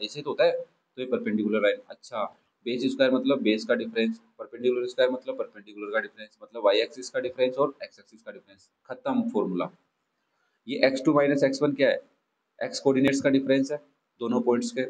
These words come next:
वाई टू माइनस वाई वन क्या है, वाई coordinate का डिफरेंस है। अब ये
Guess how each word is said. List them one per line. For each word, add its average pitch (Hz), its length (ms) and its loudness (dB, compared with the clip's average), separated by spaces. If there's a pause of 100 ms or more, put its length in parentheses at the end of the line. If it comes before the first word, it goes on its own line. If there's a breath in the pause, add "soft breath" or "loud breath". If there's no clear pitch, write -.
वाई 110 140 4
टू 135 140 -2
माइनस 131 340 2
वाई 123 120 2
वन 131 140 -4
क्या 127 140 -2
है, 85 100 -2
वाई 92 200 0
coordinate 110 380 -8
का 117 80 -16
डिफरेंस 107 320 -20
है। - 120 -20 (480)
अब 139 140 0
ये 156 120 4